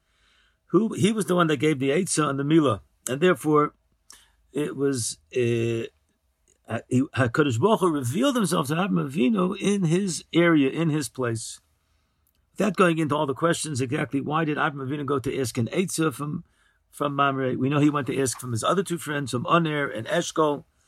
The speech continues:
They said not to, not to do the Milah. Mamre is the one that said to do the Milah.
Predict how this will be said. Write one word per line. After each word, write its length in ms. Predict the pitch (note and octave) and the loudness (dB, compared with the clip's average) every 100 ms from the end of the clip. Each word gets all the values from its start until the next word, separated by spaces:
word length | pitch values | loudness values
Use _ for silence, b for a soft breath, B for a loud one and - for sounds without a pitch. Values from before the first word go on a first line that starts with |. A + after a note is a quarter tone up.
| B B B | B B B
They 160 | D3+ D#3 | 4 4
said 300 | - D3 A#2 | 4 0 0
not 280 | D3 G3 - | 2 2 0
to, 100 | F#3 _ _ - | -8 _ _ -4
not 280 | F3+ F#3 | 0 0
to 40 | - | 2
do 120 | F#3 | 0
the 100 | E3+ | 2
Milah. 520 | E3 E3 D#3+ D3 - _ b b _ _ _ _ | 2 2 2 0 -4 _ b b _ _ _ _
Mamre 380 | B2+ D3 E3 D#3 | 4 8 8 6
is 80 | A#2+ | 2
the 60 | |
one 160 | C#3 C3+ | 0 2
that 80 | A#2+ | 0
said 240 | B2 G2+ | 0 -2
to 100 | G#2+ | -4
do 220 | G2 F#3+ | -2 0
the 80 | F3+ | 0
Milah. 460 | E3+ E3 D3 C#3 | 2 2 2 0